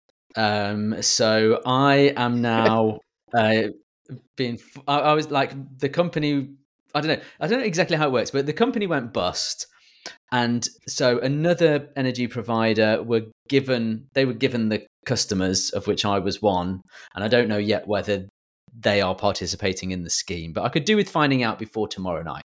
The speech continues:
Speaker 2: I don't understand this whole thing. So
Speaker 1: <laughs>
Speaker 2: you just, I, I,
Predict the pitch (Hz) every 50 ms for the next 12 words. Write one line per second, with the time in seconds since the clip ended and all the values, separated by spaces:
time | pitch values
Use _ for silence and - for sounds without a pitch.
0 | _ _ - 170 170 175 175 170 - - 160 156 147 151 143 - - 135 131 127
1 | 135 127 - - - 110 - - - - - - - - - - 175 151 143 143
2 | 139 131 113 - - - - - - _ _ _ _ _ _ _ _ _ _ _
3 | _ _ _ _ _ _ _ - - _ _ - - _ - 156 156 160 165 160
4 | 156 - 185 170 160 160 156 - - - - - - - - _ _ _ _ _
5 | _ - 165 170 170 165 160 - _ _ _ _ _ _ _ _ _ _ _ _
6 | _ _ _ _ _ _ _ _ _ _ _ - 90 90 -